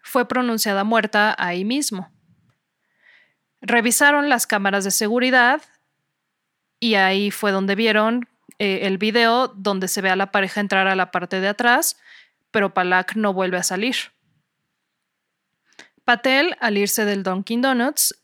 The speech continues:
se fue a su departamento a hacer una maleta. De ahí tomó un taxi que lo llevó a un hotel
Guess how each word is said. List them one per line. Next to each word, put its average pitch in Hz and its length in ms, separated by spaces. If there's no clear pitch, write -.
se 214 160
fue 208 180
a 202 60
su 220 140
departamento 214 720
a 202 40
hacer 196 200
una 180 140
maleta. 233 520
De 208 160
ahí 190 140
tomó 190 260
un 196 120
taxi - 360
que 208 140
lo 185 100
llevó 175 220
a - 20
un 170 120
hotel 233 440